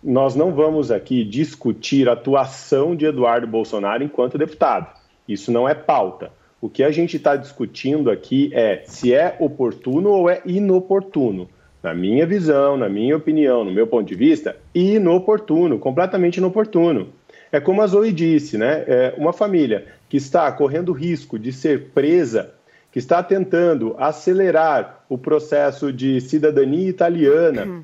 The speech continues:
Speaker 1: como tem sido divulgado na mídia, né, para justamente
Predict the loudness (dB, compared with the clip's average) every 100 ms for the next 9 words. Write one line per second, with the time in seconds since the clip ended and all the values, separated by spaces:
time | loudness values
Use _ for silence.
0 | -4 -2 0 -4 -10 _ -4 -4 -2 -2
1 | -2 0 0 2 2 0 0 0 0 0
2 | 0 -2 -2 -8 _ -2 0 0 0 0
3 | 2 0 -2 -4 -2 -2 0 2 2 0
4 | -6